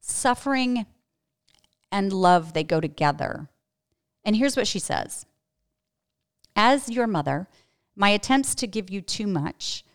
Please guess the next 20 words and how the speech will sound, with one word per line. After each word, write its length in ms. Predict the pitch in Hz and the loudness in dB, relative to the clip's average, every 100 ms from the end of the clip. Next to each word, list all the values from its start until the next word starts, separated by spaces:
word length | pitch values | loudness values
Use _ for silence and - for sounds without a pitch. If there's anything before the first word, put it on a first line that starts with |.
| _ _ | _ _
to 100 | - | -8
take 280 | 233 226 220 | 0 0 2
away 200 | 240 175 | 0 0
your 140 | 156 | 0
pain, 380 | - 156 160 170 | -4 -4 -4 -4
or 180 | 180 226 | -2 -4
to 160 | 220 247 | 0 -2
absorb 380 | 202 214 240 | 0 -2 -2
the 80 | 233 | -2
suffering 440 | - 185 - 202 185 | -2 -2 -2 -4 -4
of 140 | 175 | -4
the 100 | 170 | -4
world 380 | 156 143 147 156 | 0 0 0 -2
so 140 | - | -4
that 160 | 160 170 | -4 -2
you 100 | 190 | -2
will 100 | 185 | -2
never 320 | 160 160 185 | 0 -2 -2
see 280 | - 139 135 | -6 -4 -6
it, 180 | 135 | -6